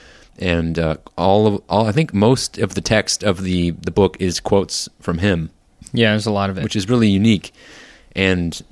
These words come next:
Speaker 1: that's a base, that's a primary, primary source, basically, which is in, in history what you want, uh, for, you know, authentic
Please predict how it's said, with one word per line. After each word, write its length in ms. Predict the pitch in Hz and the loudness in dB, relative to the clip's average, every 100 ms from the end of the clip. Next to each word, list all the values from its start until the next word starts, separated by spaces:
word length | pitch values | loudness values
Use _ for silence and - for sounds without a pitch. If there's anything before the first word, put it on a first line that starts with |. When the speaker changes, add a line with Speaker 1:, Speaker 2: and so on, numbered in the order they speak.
| - | -6
Speaker 1:
that's 240 | 92 95 | -2 0
a 60 | 101 | -2
base, 300 | 85 101 98 | -2 -2 0
that's 220 | 107 104 | 0 0
a 40 | 92 | 0
primary, 460 | 110 98 95 90 - - | 0 2 2 0 -2 -10
primary 340 | - 95 90 82 | -2 0 2 0
source, 340 | - 139 98 | 2 2 0
basically, 440 | - 82 - 90 | -2 -4 -4 -4
which 180 | 85 85 | -4 -4
is 100 | 82 | -4
in, 100 | 82 80 - | -4 -6 -6
in 100 | 82 | -4
history 360 | 90 - - 82 | -2 -2 0 0
what 160 | 80 | 0
you 100 | 76 | -4
want, 420 | 80 87 85 - - - - - - _ - | -2 0 -2 -6 -18 -20 -20 -20 -20 _ -14
uh, 180 | - 80 | -4 -4
for, 300 | 78 - 82 - - _ _ _ _ - | -4 -4 -6 -6 -20 _ _ _ _ -6
you 80 | 90 | -2
know, 120 | 87 | 0
authentic 720 | 78 - 92 - - - - | 0 0 -2 -2 -6 -8 -20